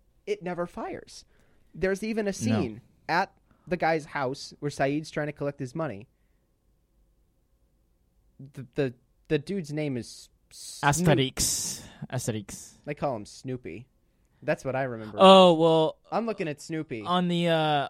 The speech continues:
Speaker 2: well, on the subtitles on the Criterion Channel, it says Asterix.
Speaker 1: Oh.
Speaker 2: I guess, I guess in this, 'cause they call him, they call him Asterix
Speaker 1: Oh.
Speaker 2: in the film. They a-, say it. They say Asterix or
Speaker 1: Ah.
Speaker 2: Asterix.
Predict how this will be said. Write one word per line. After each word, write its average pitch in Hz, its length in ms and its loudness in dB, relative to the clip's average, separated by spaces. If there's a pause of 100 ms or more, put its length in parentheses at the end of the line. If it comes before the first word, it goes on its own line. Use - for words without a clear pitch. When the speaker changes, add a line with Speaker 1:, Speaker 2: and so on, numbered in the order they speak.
Speaker 2:
well, 147 460 2
on 143 140 2
the 143 80 2
subtitles 170 560 2
on 143 80 -2
the 127 60 -6
Criterion 123 600 -4
Channel, 113 380 -4
it 110 100 -6
says 117 260 -6
Asterix. 113 720 -12 (200)
Speaker 1:
Oh. 120 380 -4 (500)
Speaker 2:
I 139 100 -2
guess, 151 380 0
I 143 120 0
guess 156 280 2
in 147 160 0
this, 135 340 0
'cause 131 200 -6
they 156 100 2
call 170 280 -2
him, 131 200 -6 (280)
they 131 80 -6
call 170 180 0
him 139 80 -2
Asterix 117 800 -8 (460)
Speaker 1:
Oh. 247 120 -4
Speaker 2:
in 156 140 2
the 127 80 -4
film. 120 580 -4
They 131 240 0
a-, - 60 -16
say - 760 2
it. 98 100 -10
They 117 100 -4
say 120 320 -4
Asterix 107 800 -8
or 127 40 -8
Speaker 1:
Ah. 113 280 -4
Speaker 2:
Asterix. 107 720 -8